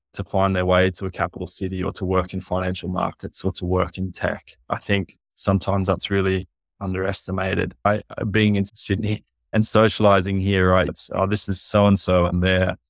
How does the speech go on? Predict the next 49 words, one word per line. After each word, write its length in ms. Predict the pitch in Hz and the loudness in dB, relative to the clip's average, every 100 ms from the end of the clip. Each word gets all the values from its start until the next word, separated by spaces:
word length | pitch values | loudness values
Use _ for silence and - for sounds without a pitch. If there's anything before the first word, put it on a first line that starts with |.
| _ - | _ -8
at 120 | 92 | -6
the 80 | 85 | -2
cutting 320 | - 95 92 | -2 0 -2
edge 180 | 90 92 | -2 -4
of 140 | 85 | -2
fashion," 420 | - 110 - 90 | 0 0 -2 -6
or, 180 | 82 87 | -4 -2
"This 220 | 95 95 | 0 0
is 60 | - | -4
so-and-so, 480 | - 98 92 90 92 | 0 0 0 -2 2
they're 140 | 98 | 2
at 80 | 95 | 2
the 60 | - | -2
cutting 300 | 95 95 90 | -2 0 -2
edge 220 | 85 - | -4 -6
of 100 | 95 | 2
this 200 | 123 107 | 2 4
industry." 420 | 95 90 - 87 | 2 0 -2 2
Like, 160 | 90 85 | 2 4
everyone 360 | 131 156 165 | 4 4 2
you 100 | 120 | 2
meet 260 | 104 113 87 | 2 0 0
is 200 | - - - | -8 -16 -14
doing 120 | 95 | -6
something 340 | 104 82 92 - | -4 -2 -6 -2
absolutely 480 | 107 - 113 98 92 | -2 -2 -2 -2 -2
incredible, 540 | 92 131 120 85 82 - _ _ - | 2 4 4 2 -4 -12 _ _ 0
but, 120 | - - _ - | 0 -6 _ -4
but 140 | 85 | 0
they 100 | 104 | 2
sort 220 | - 104 | 0 0
of 80 | 98 | 2
know 280 | 98 101 98 | 4 4 2
no 180 | 98 90 | 2 0
different 420 | 98 110 90 73 | 0 -4 -8 -12
because 200 | 92 90 | -8 -6
they 100 | 90 | -4
grew 200 | - 92 | 0 2
up 180 | 92 - | 2 -2
in 80 | 90 | -6
this 160 | - | -6
environment. 600 | 90 90 90 87 82 - | -8 -8 -6 -8 -12 -16
So 140 | - 101 | 0 0
I 80 | |
think 320 | 98 135 120 - | 0 -2 -4 -6
for 140 | - | -4
me, 280 | 95 98 95 | 2 4 4
it 100 | 87 | 0
would 180 | 98 | -8